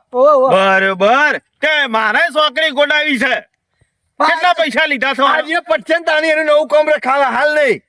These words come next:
Speaker 2: પણ
Speaker 1: આ
Speaker 2: હંભળો
Speaker 1: પટે
Speaker 2: જ નહીં. ના હોય તો હું શેના કાકાને પૂછતો આવું ને, મને બોલાવતા આવું કે તમે આટલી સોકડીના પૈસા કેટલા કર્યા છે?
Speaker 3: શેના ભગતને કોઈ પૂછવાની જરૂર નહીં, અમે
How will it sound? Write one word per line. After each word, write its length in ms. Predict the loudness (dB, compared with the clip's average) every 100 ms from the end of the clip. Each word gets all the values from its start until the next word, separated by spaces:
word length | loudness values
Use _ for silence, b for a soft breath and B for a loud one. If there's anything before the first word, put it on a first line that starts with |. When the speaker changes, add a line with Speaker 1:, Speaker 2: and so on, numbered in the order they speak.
| -2
Speaker 2:
પણ 80 | 0
Speaker 1:
આ 140 | 0
Speaker 2:
હંભળો 240 | 0 2
Speaker 1:
પટે 100 | 2
Speaker 2:
જ 20 | 0
નહીં. 340 | -2 -2 -6 _ _ _ _ _ _ _ _ _ _ -6
ના 80 | -2
હોય 160 | 0
તો 100 | 0
હું 120 | 0
શેના 260 | 0 0 -2
કાકાને 280 | -4 -6 -6
પૂછતો 320 | -8 -10 0 2
આવું 140 | 4
ને, 60 | 2
મને 180 | 2
બોલાવતા 440 | 4 4 4 0 -2
આવું 120 | -2
કે 80 | -2
તમે 300 | -4 -2 -2
આટલી 360 | -2 -2 -2
સોકડીના 420 | 0 0 0 -2 -2
પૈસા 340 | -4 -4 -4
કેટલા 340 | -4 -4 -4
કર્યા 280 | -4 -4 -4
છે? 120 | -2
Speaker 3:
શેના 280 | -2 0 0
ભગતને 460 | -2 -6 -6 -2 -2
કોઈ 320 | 2 0 0
પૂછવાની 480 | -4 -2 0 0 0
જરૂર 260 | 0 0 2
નહીં, 240 | 0 0
અમે 140 | 0